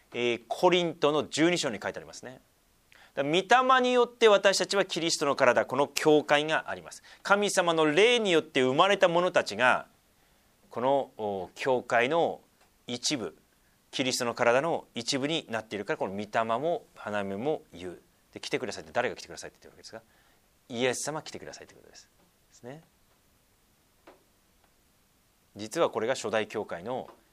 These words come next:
挨拶。「主よ、来てください。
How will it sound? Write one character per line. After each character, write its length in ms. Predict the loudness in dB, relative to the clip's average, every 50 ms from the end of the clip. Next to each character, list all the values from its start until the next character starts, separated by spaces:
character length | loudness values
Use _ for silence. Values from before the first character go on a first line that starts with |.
| _ _ _ _ _ _ _ _
挨 100 | -12 -12
拶。 340 | -12 -12 -14 -16 -18 -20 -20 _ _ _ _ _ _ _ _ _ _ _ _ -10
「主 320 | -4 -2 0 2 4 6
よ、 300 | 6 6 6 6 4 0 _ _ _ _ _ _ _ _ _ _ _ _ _ _ _ -16
来 80 | -14 -12
て 100 | -12 -12
く 80 | -14
だ 100 | -12 -12
さ 140 | -10 -10 -10 -12
い。 120 | -14 -18